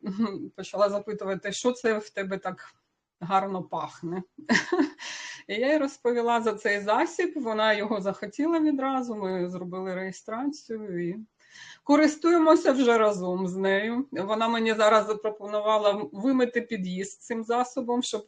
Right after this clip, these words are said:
всіх сусідів <laughs> підписати. <laughs> То будемо пробувати, можливо, щось вийде з цього. Ось, а, ем, цей засіб я використовую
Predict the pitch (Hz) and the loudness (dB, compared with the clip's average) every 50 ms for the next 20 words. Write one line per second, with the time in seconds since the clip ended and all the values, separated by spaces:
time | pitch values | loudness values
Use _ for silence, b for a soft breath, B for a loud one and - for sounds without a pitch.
0 | _ _ - - - 226 233 - - - 247 - - - 262 240 247 247 339 311 | _ _ -16 -8 -4 -4 -4 -4 -4 -6 -6 -6 -4 -2 0 2 6 8 8 8
1 | - - 359 359 - - 277 269 - - 226 240 - - - 208 220 214 214 220 | 6 2 -10 -14 -10 -8 -8 -8 -6 -6 -6 -6 -6 -4 -2 -2 0 0 -2 -4
2 | - 240 247 285 285 B B B B B B B B B B B 302 302 302 - | -4 -6 -6 -6 -6 B B B B B B B B B B B 2 6 6 6
3 | - - - 392 381 - - - 440 330 - - _ - - - - - - - | 6 4 4 4 4 2 0 0 0 0 0 -2 _ -10 -8 -6 -6 -6 -8 -10
4 | - - 214 208 214 214 214 220 220 214 214 220 - - 196 180 175 170 175 165 | -10 -10 -12 -8 -8 -6 -4 -4 -2 -2 -4 -6 -6 -6 -4 -4 -4 -4 -4 -4
5 | 165 170 170 - 180 170 170 170 - 175 175 175 180 - - 185 190 - - 185 | -4 -6 -6 -4 -4 -2 -2 -4 -4 -6 -6 -6 -6 -8 -10 -12 -14 -12 -10 -6
6 | 170 160 165 165 165 170 175 170 - - - - 180 185 190 214 233 240 233 277 | -4 -2 -2 -4 -4 -6 -8 -10 -12 -18 -12 -10 -8 -6 -6 -4 -4 -4 -4 -4
7 | 285 _ _ B B B B B B B B B B - 196 208 202 196 190 196 | -6 _ _ B B B B B B B B B B -10 -8 -6 -4 -2 -2 -2
8 | 196 - - - - 190 196 202 202 202 202 202 202 202 202 196 185 185 - - | -4 -6 -12 -10 -6 -4 -4 -2 -2 -2 -2 -2 -2 -2 -4 -4 -6 -8 -8 -10
9 | 185 190 185 185 180 180 - - - - _ - - 320 320 277 226 240 240 302 | -10 -8 -8 -10 -10 -12 -12 -14 -16 -16 _ 0 0 2 2 4 4 4 4 4
10 | 302 - 269 - - 233 240 254 269 240 226 - 220 202 208 - - - 226 226 | 2 0 -4 0 2 4 4 4 4 2 -2 -2 -6 -6 -6 -8 -6 -6 -4 0
11 | 240 240 226 214 214 214 214 208 202 202 196 196 202 196 | 0 0 -2 -2 -4 -4 -4 -4 -6 -6 -6 -4 -6 -6